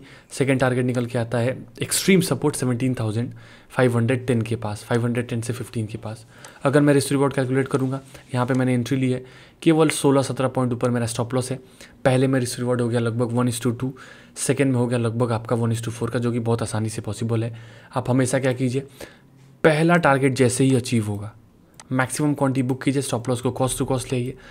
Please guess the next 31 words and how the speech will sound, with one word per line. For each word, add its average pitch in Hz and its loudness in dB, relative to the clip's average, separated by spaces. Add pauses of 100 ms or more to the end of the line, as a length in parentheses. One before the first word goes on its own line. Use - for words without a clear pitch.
(320)
then 139 4
आप - -10
रिमेनिंग 131 2
क्वांटिटी 123 -2
का, 135 0 (460)
अ, 113 -4
ट्रेल 127 2
करके 120 -4
प्रॉफिट 117 -6 (160)
सेकंड 123 0
टारगेट 113 0
के 117 -4
लिए 110 0
जा 107 -4
सकते - -14
हैं, 104 -18 (220)
ठीक। 127 -4 (380)
So - -6
ये 135 4
हो 135 6
गया 127 0
हम 127 0
लोग 127 -2
का 127 2
overall 123 0
Nifty 117 -6
एनाल-, 117 -4
Nifty 127 -2
फिफ्टी 127 -6
का 120 -4
एनालिसिस। 120 -2